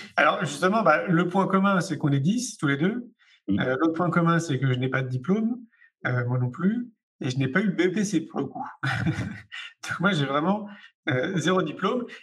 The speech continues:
Speaker 1: Et donc, j'ai vraiment le sentiment que, ma-, enfin,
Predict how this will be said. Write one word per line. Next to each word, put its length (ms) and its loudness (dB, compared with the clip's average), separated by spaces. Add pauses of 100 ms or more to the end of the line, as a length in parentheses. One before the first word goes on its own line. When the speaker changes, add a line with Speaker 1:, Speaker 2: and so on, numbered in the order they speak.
Speaker 1:
Et 60 -6
donc, 100 2
j'ai 140 0
vraiment 400 2
le 240 2
sentiment 680 2
que, 380 2
ma-, 240 2
enfin, 180 -2